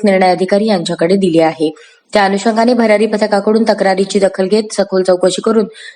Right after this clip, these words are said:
बुधवारी जेल रोड पोलीस ठाणे येथे देवेंद्र कोठे यांच्या विरोधात भारतीय न्याय संहिता दोन हजार तेवीस कलम दोनशे तेवीस नुसार गुन्हा नोंदवण्यात आला. आचारसंहिता भंग प्रकरणी योग्य आणि कायदेशीर कारवाई करण्यास विलंब झाल्यास किंवा कसूर केल्यास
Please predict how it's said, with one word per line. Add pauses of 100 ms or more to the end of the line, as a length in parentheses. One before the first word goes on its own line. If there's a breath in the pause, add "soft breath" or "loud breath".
(180 loud breath)
बुधवारी
जेल
रोड
पोलीस
ठाणे
येथे
देवेंद्र
कोठे
यांच्या
विरोधात (520 loud breath)
भारतीय
न्याय
संहिता
दोन
हजार
तेवीस
कलम
दोनशे
तेवीस
नुसार (440 loud breath)
गुन्हा
नोंदवण्यात
आला. (360 loud breath)
आचारसंहिता
भंग
प्रकरणी
योग्य
आणि
कायदेशीर
कारवाई
करण्यास
विलंब
झाल्यास (380 loud breath)
किंवा
कसूर
केल्यास